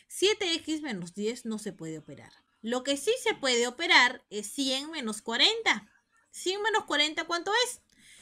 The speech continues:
Sesenta. Entonces, bajo siete menos diez mayor sesenta le coloco. Muy bien, mis, ahora sí creo que ya tenemos que... Eh, vamos a tener que...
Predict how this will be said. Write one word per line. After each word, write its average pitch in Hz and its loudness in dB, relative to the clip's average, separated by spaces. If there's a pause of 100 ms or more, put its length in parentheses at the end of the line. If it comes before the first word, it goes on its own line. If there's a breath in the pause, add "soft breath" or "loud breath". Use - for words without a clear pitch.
(140 loud breath)
Sesenta. 214 -2
Entonces, 190 -8
bajo 226 2
siete 269 2
menos 233 -4
diez 247 -2
mayor 214 -2
sesenta 214 -2
le 202 -6
coloco. - -12 (540 loud breath)
Muy 349 -2
bien, 202 -6
mis, 254 -4
ahora 320 4
sí 330 2
creo 269 2
que 269 -4
ya 254 2
tenemos 247 -6
que... 330 -4 (760)
Eh, 208 0
vamos 247 -6
a 202 -6
tener 240 -4
que... 294 -4